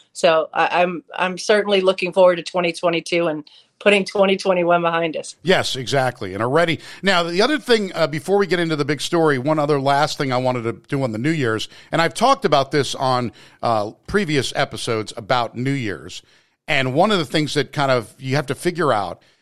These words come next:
Speaker 2: is, like, today you can say Happy New Year, right? Whether it's the second or third or fourth,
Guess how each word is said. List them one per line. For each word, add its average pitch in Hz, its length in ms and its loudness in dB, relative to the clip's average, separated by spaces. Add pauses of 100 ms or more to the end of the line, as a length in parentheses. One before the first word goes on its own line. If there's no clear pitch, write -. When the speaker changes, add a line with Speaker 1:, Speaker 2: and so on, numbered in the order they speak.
(120)
Speaker 2:
is, 156 400 0
like, 156 300 0
today 143 720 2 (160)
you 147 120 -2
can 143 160 -4
say 131 200 0
Happy 143 320 -2
New 254 140 0
Year, 120 220 -2
right? 110 460 -2
Whether 127 280 0
it's 117 140 -6
the 110 100 -8
second 147 420 -2
or 117 80 -2
third 117 360 -2
or 98 60 -6
fourth, 107 340 -8